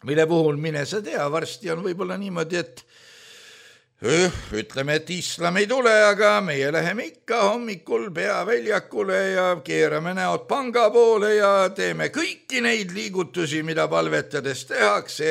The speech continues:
et meie püha raha pangas ikka paisuks, kasvaks ja end paremini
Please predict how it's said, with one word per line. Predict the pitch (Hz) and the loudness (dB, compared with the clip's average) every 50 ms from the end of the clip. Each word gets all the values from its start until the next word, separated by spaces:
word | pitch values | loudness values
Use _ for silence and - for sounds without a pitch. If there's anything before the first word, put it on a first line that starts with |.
| 160 | 0
et | 156 151 - - - _ - - - - - _ _ _ _ - 139 | 0 -2 -6 -14 -20 _ -18 -18 -18 -18 -20 _ _ _ _ -6 -2
meie | 147 151 147 139 120 - | 0 0 2 0 -2 0
püha | - 330 370 277 - - 214 214 202 180 170 160 160 | 2 4 6 6 6 6 4 4 4 4 4 2 4
raha | - 175 208 196 - 170 160 151 143 127 - | 4 6 6 6 4 2 2 2 2 0 -2
pangas | - 143 180 185 170 147 156 143 131 127 135 | 0 0 0 0 0 0 -2 -2 -2 -4 -8
ikka | 123 - 110 - - | -10 -10 -8 -2 2
paisuks, | - 320 320 294 302 285 269 240 190 - 220 220 - - - - | 2 2 2 2 -2 -12 -12 -10 -6 -4 -4 -4 -4 -8 -14 -8
kasvaks | - 123 165 208 - - - - 147 170 165 135 - - - 123 | -2 2 2 2 2 0 -6 -6 -4 -2 -2 -4 -6 -12 -10 -6
ja | 131 147 151 | -4 -4 -2
end | 147 147 135 120 - - - - - - _ _ | -4 -6 -10 -14 -18 -20 -20 -20 -20 -20 _ _
paremini | - 135 156 175 165 160 151 143 135 135 131 127 127 117 107 | 0 2 4 4 4 2 0 -2 -2 -6 -10 -10 -10 -10 -12